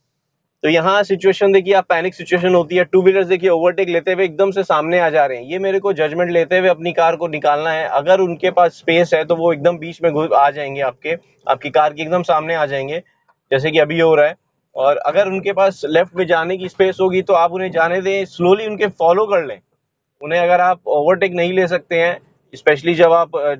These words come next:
narrow road में होते हैं, तो overtake नहीं ले पाते हैं, क्योंकि आपको आगे भी देखना होता है, speed की भी control करनी होती है।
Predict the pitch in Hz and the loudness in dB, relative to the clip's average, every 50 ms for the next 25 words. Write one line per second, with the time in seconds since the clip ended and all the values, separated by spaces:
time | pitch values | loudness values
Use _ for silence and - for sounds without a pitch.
0 | 127 143 151 147 151 170 190 185 180 180 180 175 170 175 165 156 135 165 160 151 | -6 -4 -2 -2 -2 -2 -2 -2 -2 -4 -4 -4 -4 -6 -6 -4 -4 -6 -6 -4
1 | 156 165 160 160 165 170 165 180 165 160 165 165 175 170 160 151 151 143 135 127 | -2 -2 0 2 0 0 0 -2 -6 -6 -6 -2 2 2 2 4 4 2 2 0
2 | 147 151 151 160 147 135 156 151 147 143 - - 160 147 139 143 151 160 160 165 | -6 -8 -8 -10 -8 -4 -2 -2 -2 -2 0 0 2 2 2 0 -4 -6 -8 -6
3 | 147 147 135 135 147 151 151 147 139 127 - 143 139 135 131 131 - - 160 160 | -6 -6 -6 -6 -4 -2 -2 -2 0 0 0 0 2 0 -2 -4 -4 -4 -2 -2
4 | 160 156 165 160 160 147 156 147 127 143 147 151 151 139 151 143 143 151 151 143 | 0 0 0 0 2 2 0 0 0 -2 -4 -4 -2 0 -2 -2 -2 -2 -4 -4
5 | 131 123 135 135 139 147 147 | -6 -6 -4 -4 -2 -2 -4